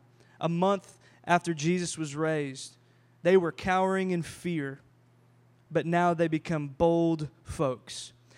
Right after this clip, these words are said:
So we'll get to the rest of these in due time. Uh, one of them is gonna be a communal meal, so that's why we have five and not six for the next six weeks, but that's where we're headed. Y'all with me on the train?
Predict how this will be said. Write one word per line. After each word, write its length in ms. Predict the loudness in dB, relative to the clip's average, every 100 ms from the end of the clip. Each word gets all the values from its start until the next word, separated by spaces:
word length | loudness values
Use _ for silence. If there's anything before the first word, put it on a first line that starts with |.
| -20
So 180 | -2 2
we'll 160 | 4 4
get 220 | 0 -2
to 140 | 0
the 100 | 4
rest 300 | 6 6 4
of 80 | -2
these 300 | -2 -2 0
in 120 | -2
due 200 | 0 0
time. 480 | 0 -2 0 -2 -6 -14 -20 -20 -14
Uh, 240 | 0 4 4
one 320 | 2 2 2
of 120 | 2
them 200 | 2 2
is 140 | 2 2
gonna 160 | 4
be 140 | 6 6
a 40 |
communal 420 | 4 -2 0 0
meal, 360 | 0 0 0 0
so 200 | -2 -2
that's 240 | -2 -2
why 120 | -2
we 140 | -2 -2
have 180 | -4 -4
five 460 | 0 2 2 0
and 120 | -4
not 240 | -2 -4 -4
six 420 | -4 -2 -4 -8
for 140 | -6
the 100 | -4
next 280 | -2 -4 -6
six 320 | -8 -8 -4
weeks, 360 | -2 -4 -6 -16 -16 -10
but 140 | -10 -2
that's 260 | -2 0
where 120 | -4 -4
we're 160 | -4
headed. 340 | -4 -6 -6 -12 -20 -20 _
Y'all 180 | 0 2
with 220 | 2 -2
me 120 | -2 -2
on 120 | -4
the 60 |
train? 440 | -6 -4 -4 -4